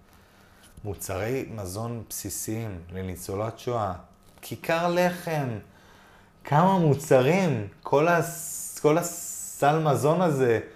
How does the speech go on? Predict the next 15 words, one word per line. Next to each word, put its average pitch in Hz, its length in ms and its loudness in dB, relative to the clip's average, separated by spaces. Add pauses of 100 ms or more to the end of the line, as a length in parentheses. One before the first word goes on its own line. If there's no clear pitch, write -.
(360)
היה 123 160 0
בשווי 143 420 4
של 117 400 2 (1500)
חמישים 95 520 -8
שקל, 156 460 -4
שישים 120 500 -6
שקל, 147 380 -8 (880)
והיא 101 360 -4
פותחת 135 420 -4
לי 139 60 -8
את 120 80 -6
הדלת 104 360 -4 (120)
והיא 92 200 -6
אומרת, 113 420 -10
"וואו, 104 340 -6